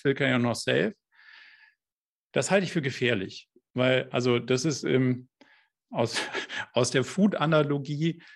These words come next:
der, ähm, der Italiener mit Sushi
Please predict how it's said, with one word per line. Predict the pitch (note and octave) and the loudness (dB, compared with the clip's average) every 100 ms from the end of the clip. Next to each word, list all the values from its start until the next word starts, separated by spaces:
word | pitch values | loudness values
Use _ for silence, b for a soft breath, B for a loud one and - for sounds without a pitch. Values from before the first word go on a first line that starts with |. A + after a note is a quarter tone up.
| B _ _ _ | B _ _ _
der, | - - - - C3+ C3+ C3+ - | -18 -18 -6 0 4 4 2 -2
ähm, | C3 B2+ B2 B2+ - | -4 -2 -2 -6 -6
der | C3 B2 C3 | -2 2 2
Italiener | C#3+ D3+ C#3+ D#3+ D#3+ | 2 0 2 2 2
mit | D3 C3 | 2 0
Sushi | C3 D#3 D#3 D3+ D3 C#3+ | -2 -2 0 0 0 0